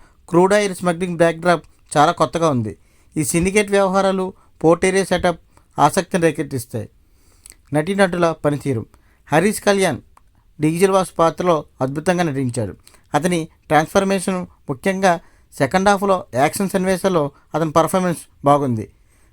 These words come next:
సాయి కుమార్ మరియు విలన్గా వినయ్ రాయ్ పాత్రలు కూడా ఆకట్టుకుంటాయి. Action and climax. సినిమా సెకండ్ హాఫ్, ముఖ్యంగా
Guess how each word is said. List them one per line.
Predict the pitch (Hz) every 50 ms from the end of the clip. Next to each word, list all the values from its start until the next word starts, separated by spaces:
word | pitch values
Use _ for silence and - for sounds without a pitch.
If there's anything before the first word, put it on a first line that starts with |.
| -
సాయి | - - 156 170 196
కుమార్ | 190 220 214 220 214 214
మరియు | 208 214 208 226 214 185 180 - _ _ _ -
విలన్గా | 151 160 180 196 202 202 202 175 160 - _ -
వినయ్ | - 151 170 190 190
రాయ్ | 202 196
పాత్రలు | 190 196 185 175 190 180
కూడా | 170 196 175 160 147 - _ _ -
ఆకట్టుకుంటాయి. | 135 139 143 185 175 170 - 165 147 120 120 117 - _ _ _ _ -
Action | 151 156 160 175 - - - 208 214 -
and | 175 170 175 165 - -
climax. | - 160 160 147 139 120 117 - - _ _ _ _ -
సినిమా | - 165 160 185 220 220
సెకండ్ | 220 220 202 220 220 226
హాఫ్, | 208 - - 170 160 - _ -
ముఖ్యంగా | 143 135 - - 196 208 214 214 196